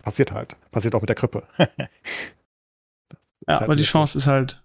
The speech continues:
Speaker 2: relativ ge-, gering. Zumindest vergleichsweise, als wenn man sich gar nicht, aber gut.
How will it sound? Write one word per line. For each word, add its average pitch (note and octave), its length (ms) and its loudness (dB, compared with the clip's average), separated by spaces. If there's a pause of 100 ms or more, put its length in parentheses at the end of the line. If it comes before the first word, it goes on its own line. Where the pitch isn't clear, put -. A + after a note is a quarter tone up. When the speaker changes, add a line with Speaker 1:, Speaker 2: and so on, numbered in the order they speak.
(120)
Speaker 2:
relativ C3+ 340 -2
ge-, C#3+ 280 -4
gering. C#3+ 540 2
Zumindest D#3+ 280 0
vergleichsweise, D3 800 4
als A#2+ 160 0
wenn C3+ 80 4
man C3 100 2
sich - 80 -10
gar A#2+ 140 2
nicht, C3+ 120 2
aber D#3+ 120 4
gut. B2 160 -2